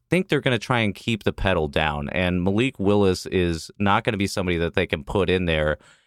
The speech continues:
and continue to win now. So I think the change only happens if something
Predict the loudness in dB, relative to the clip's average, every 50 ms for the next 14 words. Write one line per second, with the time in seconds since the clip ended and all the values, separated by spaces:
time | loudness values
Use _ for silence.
0 | _ _ -4 -2 -2 0 0 -2 -2 -4 -4 -4 -4 -4 -4 -4 -4 -2 -2 0
1 | 0 0 -2 -2 0 -2 -2 -2 -2 -2 -2 -2 -2 -2 -2 -4 -6 -8 -8 -6
2 | -2 0 2 2 4 2 0 -2 -6 -20 _ _ _ _ -6 -4 -4 -4 -6 -6
3 | -6 -10 -10 -10 -6 -4 -4 -2 -2 -2 -4 -4 -6 -4 -4 -2 -2 -2 -2 -2
4 | -2 -2 -4 -4 -4 -4 -2 -2 -2 -2 -4 -6 -6 -8 -12 -14 -18 -20 _ -4
5 | -2 0 0 0 -2 -6 -14 _ _ _ _ _ _ _ _ _ -10 -8 -6 -4
6 | -4 -4 -4